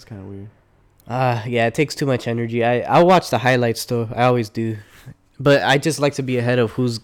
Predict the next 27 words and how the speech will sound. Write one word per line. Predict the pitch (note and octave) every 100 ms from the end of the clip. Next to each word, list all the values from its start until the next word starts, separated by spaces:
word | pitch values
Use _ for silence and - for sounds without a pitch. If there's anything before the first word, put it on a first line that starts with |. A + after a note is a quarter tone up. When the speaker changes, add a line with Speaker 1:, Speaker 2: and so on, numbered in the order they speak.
| -
Speaker 2:
who's | D3 C#3
who. | A#2+ D#3 B2+ A2+ A#2+
And | A#2 A#2
you |
can | A#2 A2+
be | A2+
like, | A2 A2
"Oh, | - A#2+
well, | A#2 A2
I |
remember | A2+ B2 A#2+ A2
watching | A2 A2 G#2+
this | A2+ -
kid | A2+
tear | - A#2+ A2+
it |
up | A2 A2+ - _ _ _
for | - A2+
Lincoln | A#2 A2+ A2+
City," | G#2+ A#2 A#2 A2+ G#2+
and, | G2+ G2+ - - - -
I | G#2+ E2+
don't | B1
know, | B1
random | - A2 A2 G#2
shit. | - A2 A2
But | A#2+ A#2+